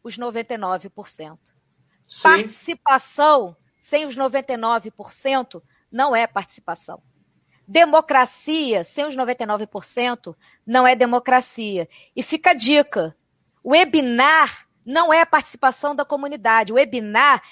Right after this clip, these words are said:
Speaker 1: é uma palestra informativa, comunicativa e extremamente desrespeitosa.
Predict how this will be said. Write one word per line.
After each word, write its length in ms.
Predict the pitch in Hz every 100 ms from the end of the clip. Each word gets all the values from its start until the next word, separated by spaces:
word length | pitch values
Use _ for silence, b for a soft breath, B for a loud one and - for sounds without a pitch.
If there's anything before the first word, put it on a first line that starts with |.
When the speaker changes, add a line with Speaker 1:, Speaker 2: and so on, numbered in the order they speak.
| b b
Speaker 1:
é 80 |
uma 200 | 269 269
palestra 840 | 294 _ - 370 302 294 349 392 330
informativa, 840 | 320 - 311 285 262 - 330 311
comunicativa 920 | 311 - 339 330 294 294 240 - 330
e 60 | 359
extremamente 840 | 415 - - 415 440 330 339 392
desrespeitosa. 960 | 294 330 330 - 359 311 254 247 185